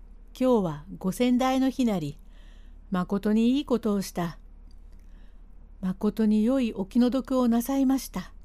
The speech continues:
善右衛門。 今の男はどうか辛抱をして、義理ある家を建てたいという、まことにいい心がけのやつだから、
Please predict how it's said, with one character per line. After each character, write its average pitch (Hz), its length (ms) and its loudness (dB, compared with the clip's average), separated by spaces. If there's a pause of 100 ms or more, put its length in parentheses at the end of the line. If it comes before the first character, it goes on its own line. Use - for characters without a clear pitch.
(1000)
善 220 160 2
右 190 160 2
衛 170 60 -4
門。 147 180 -8 (1080)
今 233 280 4
の 160 140 0
男 214 340 -2
は 170 260 -2 (240)
ど 269 200 0
う 247 40 -2
か 190 140 -2
辛 277 320 -2
抱 190 100 -2
を 170 140 0
し 160 100 -8
て、 170 300 -4 (520)
義 196 200 -4
理 277 180 0
あ 240 60 0
る 180 100 0
家 208 240 0
を 175 100 0
建 185 160 -6
て 247 140 -4
た 285 160 0
い 220 80 0
と 160 140 -6
い 147 220 -4
う、 - 80 -12 (420)
ま 165 160 -6
こ 208 160 -4
と 226 140 0
に 226 340 2 (120)
い 277 200 0
い 214 40 -4
心 240 360 0
が 247 120 0
け 247 140 -4
の 233 60 2
や 233 180 2
つ 202 140 -8
だ 180 100 -2
か 165 120 -4
ら、 151 220 -6